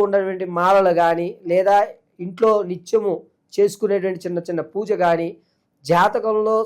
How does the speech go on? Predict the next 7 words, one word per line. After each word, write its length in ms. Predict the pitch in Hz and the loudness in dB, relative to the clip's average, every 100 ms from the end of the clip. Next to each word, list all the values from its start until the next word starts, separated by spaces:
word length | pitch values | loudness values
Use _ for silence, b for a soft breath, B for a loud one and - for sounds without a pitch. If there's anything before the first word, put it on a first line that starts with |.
| 220 - | -4 -4
సర్పదోషం 680 | 180 175 226 214 214 190 190 185 | -2 0 0 2 0 0 -4 -6
ఉందా 280 | 180 180 180 - _ _ _ 160 151 | -2 -2 -2 -6 _ _ _ -6 0
లేదా, 380 | 175 196 175 175 175 - _ _ 156 | 2 4 4 4 2 -6 _ _ -8
అసలు 160 | 175 196 185 | -4 -4 -2
కుజదోషం 480 | 170 214 226 202 202 | 0 2 2 2 -4
ఉందా 260 | 196 190 185 190 - _ _ _ - | -4 0 2 0 -6 _ _ _ -2
లేదా, 300 | 180 190 | 2 4